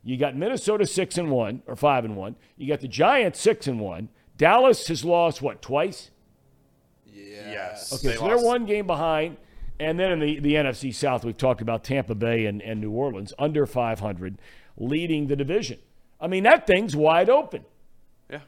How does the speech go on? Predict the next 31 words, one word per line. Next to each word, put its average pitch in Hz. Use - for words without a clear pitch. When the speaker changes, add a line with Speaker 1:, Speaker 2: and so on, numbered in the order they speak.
Speaker 3:
pretty 123
much. 147
It's 139
really 202
weird. 120
Uh, 117
like, 113
last 135
year, 180
this 120
is 104
just -
me 120
thinking 104
about 101
how 101
I 98
thought 101
of 95
the 98
season 95
last 98
year. 87
Everyone 139
was 113
saying 101
the 95
N 139
F 120
C 113
least. 104